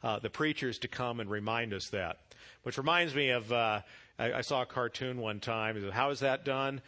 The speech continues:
Well, in the animal kingdom, for example, there's a cartoon of a dog preacher standing up, like, behind a pulpit and all a bunch of dogs in the congregation. And he has this dog preaching. He says, "No, no, bad dog."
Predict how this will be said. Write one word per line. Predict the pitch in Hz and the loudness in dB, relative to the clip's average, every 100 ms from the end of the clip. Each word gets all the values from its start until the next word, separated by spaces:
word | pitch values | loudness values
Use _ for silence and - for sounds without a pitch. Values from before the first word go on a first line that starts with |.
| - - | -14 -4
Well, | 131 | 0
in | |
the | 143 | 4
animal | 165 196 160 | 4 4 0
kingdom, | 131 135 131 123 123 120 - - | 0 0 0 0 0 -4 -10 -12
for | 131 | -8
example, | 113 131 127 | -2 0 2
there's | 113 | 0
a | 117 | -2
cartoon | 127 131 - 135 123 | 0 0 0 -4 -2
of | |
a | 110 104 | -2 -4
dog | 92 113 120 120 - | -4 0 0 -2 -4
preacher | 117 117 113 113 | -4 -2 -4 -4
standing | - 117 113 107 | -2 -2 0 -2
up, | 107 110 | -2 -2
like, | 104 | -4
behind | 104 104 104 | -4 -4 -4
a | |
pulpit | 87 - 104 110 107 | -4 -2 -2 -2 -2
and | 110 | -2
all | 107 | -2
a | 107 | -2
bunch | 98 107 | -4 -4
of | 101 | -4
dogs | 95 98 101 101 | -2 -2 -2 -4
in | 95 | -6
the | |
congregation. | 90 107 107 98 92 98 - 107 104 - - - - | -6 -4 -4 -6 -4 -4 -4 -6 -8 -12 -16 -16 -4
And | 120 | 2
he | 117 113 | 4 4
has | 131 | 2
this | 117 104 | 0 -4
dog | 90 107 110 107 | 0 0 0 0
preaching. | 110 101 107 | -4 -2 -4
He | |
says, | 98 95 | -4 0
"No, | 135 233 | 4 4
no, | 233 226 220 147 | 4 4 4 2
bad | 104 180 247 233 | 6 8 10 6
dog." | 139 165 143 110 87 | 6 6 6 2 -2